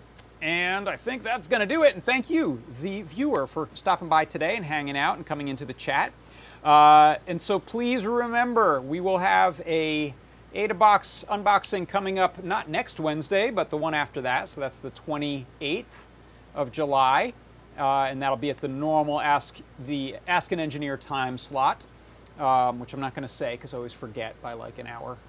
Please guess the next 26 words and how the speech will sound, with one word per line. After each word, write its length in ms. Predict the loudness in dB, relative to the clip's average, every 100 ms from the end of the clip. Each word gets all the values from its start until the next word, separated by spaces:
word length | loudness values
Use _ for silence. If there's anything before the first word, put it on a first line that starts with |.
| -20
I 40 |
think 180 | -16 -14
it's 160 | -10 -10
at 80 | -10
eight 220 | -12 -14
P 180 | -10 -10
M 140 | -10
Eastern, 380 | -12 -16 -16 -14
though. 1200 | -14 -16 -20 -20 -20 -20 -20 -20 -20 -20 -14 -2
Uh, 420 | 2 4 4 2 -2
if 100 | -8
anyone 220 | -8 -6
knows 240 | -4 -6
in 40 | -8
the 60 |
chat, 260 | -8 -4 -4
let 120 | -6
me 80 | -8
know. 180 | -8 -6
Hey, 160 | -6
Minnesota 600 | -4 -2 -4 -2 0 0 0
Mentat, 480 | -4 -4 -2 -2
thank 300 | -4 -8 -8
you 260 | -6 -4 -4
also. 400 | -6 -6 -6 -8 -12 -20 -20 -20 -6
Uh, 480 | 2 4 6 4